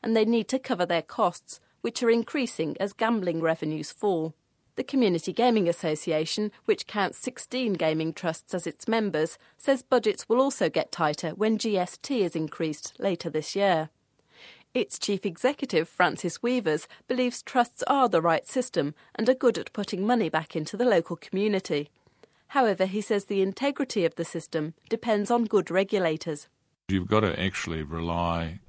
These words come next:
Speaker 2: on the probity of the people in the system, and if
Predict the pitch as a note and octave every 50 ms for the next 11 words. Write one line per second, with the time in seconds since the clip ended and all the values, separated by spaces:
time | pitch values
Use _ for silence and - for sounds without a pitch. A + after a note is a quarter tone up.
0 | - - - - F2 E2+ E2 E2 D#2 D2 D2+ D2 D2+ D#2 E2 - - - - -
1 | G2+ G2 F2 E2+ D#2+ E2+ D#2 D2+ D2+ D2 - - - F2+ E2 - - D2+ D2+ D2
2 | C#2+ - - - - - F2 E2 D#2 D2+ C#2 - - - G2 - - A2 G2+ G2+
3 | A#2+ - - - - - - - - - - - - - - - - - - F2
4 | F#2 E2+ E2 D#2+ E2 - - - - -